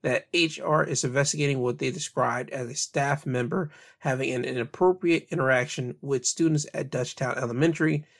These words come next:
The employee will remain on leave during the investigation. Now, for both of these stories here, I hate both of them. I hate both stories. I hate that children were, well, in this story right here with the Wells,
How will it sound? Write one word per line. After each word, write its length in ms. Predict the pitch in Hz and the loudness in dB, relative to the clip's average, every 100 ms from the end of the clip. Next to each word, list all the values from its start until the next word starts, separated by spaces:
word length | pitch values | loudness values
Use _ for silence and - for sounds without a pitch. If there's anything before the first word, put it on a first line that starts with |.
| _ - | _ -6
The 160 | 110 | -4
employee 580 | 135 - 156 156 147 151 | -4 0 2 4 2 0
will 240 | - 123 | 0 -2
remain 380 | 113 123 139 143 | 0 0 2 0
on 360 | - 156 180 123 | -2 -4 -4 -4
leave 320 | 135 147 147 _ - _ _ - | -4 -4 -6 _ -20 _ _ 4
during 360 | 170 147 139 | 6 6 2
the 220 | - 143 | -4 -6
investigation. 720 | 139 127 127 - 135 123 - - _ _ _ _ _ _ _ - | -2 0 -2 -2 -2 -2 -4 -8 _ _ _ _ _ _ _ 2
Now, 280 | 143 131 | 4 4
for 140 | 131 127 | 2 0
both 340 | - 202 208 | 6 6 6
of 80 | 202 | 2
these 180 | 175 160 | 2 2
stories 480 | - 165 160 151 - | 4 6 6 4 2
here, 400 | 160 165 180 - - | 2 2 0 -6 -6
I 300 | 139 131 131 | 0 4 4
hate 480 | 123 - 139 139 143 _ _ | 2 -6 -8 -8 -8 _ _
both 260 | 143 131 - | 2 2 2
of 120 | 131 | 0
them. 200 | 139 208 - _ - - - | 2 0 -2 _ -20 -16 -8
I 140 | 123 | -6
hate 300 | 123 135 113 | -2 -2 -2
both 260 | - 117 - | -2 -4 -4
stories. 540 | - 214 180 180 180 - | 0 6 8 8 6 0
I 120 | 131 | -4
hate 420 | 135 156 160 - | -2 0 -2 -2
that 400 | - 131 120 - | 0 2 2 -4
children 480 | - 170 151 160 139 | 0 4 6 4 2
were, 320 | 127 120 113 - _ _ _ _ _ _ _ _ _ _ _ - | 2 2 2 -2 _ _ _ _ _ _ _ _ _ _ _ 2
well, 220 | 135 135 | 6 6
in 120 | 127 | 6
this 180 | 143 170 | 6 4
story 240 | - 160 131 | 6 6 8
right 140 | 127 | 6
here 120 | 147 | 6
with 120 | 123 | 4
the 80 | 120 | 0
Wells, 360 | 123 143 147 | 2 4 4